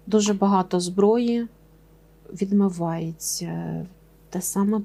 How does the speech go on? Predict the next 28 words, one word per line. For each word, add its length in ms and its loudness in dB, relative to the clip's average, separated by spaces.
паливо, 680 -2
ті 100 -6
самі, 560 0
знаєте, 480 -2
якісь 480 -4
військові 580 2
один 340 2
одного 420 0
десь 240 -4
там 300 -2
дурять, 520 2
ображають, 760 0
це 140 -6
дуже 260 -4
болісно. 720 -6
Нам 260 6
зараз 340 6
і 60 4
так 320 2
важко, 480 2
якби 380 2
не 140 4
було 340 -2
цього, 400 2
ще 240 -4
було 260 -8
б 40 -18
краще. 480 -12